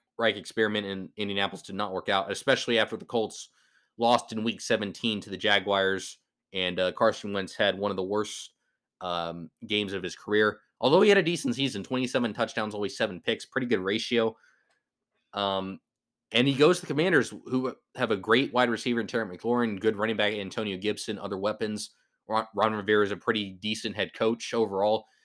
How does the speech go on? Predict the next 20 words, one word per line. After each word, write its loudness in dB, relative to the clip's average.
The -8
Commanders, 2
I 4
think, -4
right 4
now 4
are 4
the -4
second -4
best -2
team -6
in -6
the -4
N -2
F -6
C -14
East -8
behind -2
the -10
Cowboys. -2